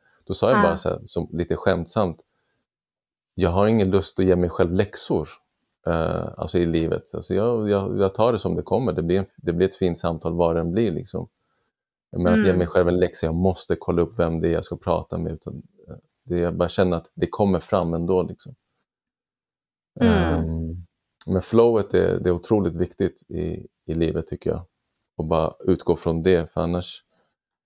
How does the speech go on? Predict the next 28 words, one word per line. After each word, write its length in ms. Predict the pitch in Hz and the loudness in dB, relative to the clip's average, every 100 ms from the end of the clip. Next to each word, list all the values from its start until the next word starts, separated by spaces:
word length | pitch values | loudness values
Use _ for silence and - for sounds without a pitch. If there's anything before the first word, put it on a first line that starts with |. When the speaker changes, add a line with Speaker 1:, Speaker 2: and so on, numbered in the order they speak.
| _ _ - | _ _ 0
Speaker 1:
Sen 160 | 117 101 | 2 4
ibland 380 | 95 92 110 | 4 4 4
måste 300 | 117 92 - | 2 2 2
man 120 | 127 98 | 4 4
ju 60 | |
ha 80 | 85 | 4
vissa 300 | 82 80 82 | 0 0 0
ramar 400 | 85 82 82 80 | 2 2 0 0
att 40 | 85 | 0
utgå 280 | 82 82 | -2 -2
ifrån. 280 | 78 - 80 | -2 -2 -6
Typ 180 | - 82 | -4 -6
om 120 | - 82 | -2 -2
jag 100 | 82 | -2
skulle 180 | 87 | 0
hålla 240 | 85 87 85 | 2 2 2
ett, 120 | 82 _ _ - | -2 _ _ -6
en 220 | 82 82 | -4 -2
presentation 800 | 87 85 78 - 113 110 87 92 _ _ _ _ _ _ - | -4 -4 -4 -2 2 2 0 -6 _ _ _ _ _ _ -6
inför 300 | 87 - 85 | -4 0 2
Speaker 2:
Mm. 260 | 214 190 | 4 2
Speaker 1:
ett 60 | 80 | 0
visst 220 | 87 85 87 | -2 -2 0
antal 280 | 82 85 | -2 -2
människor, 600 | 82 80 82 80 80 78 85 | 0 0 0 -2 -4 -6 -6
då, 380 | 82 85 76 - | -2 -2 -2 -10
då 420 | 82 85 85 82 _ _ - | -4 0 0 -2 _ _ -2
ibland 500 | 82 92 104 110 | 2 2 2 0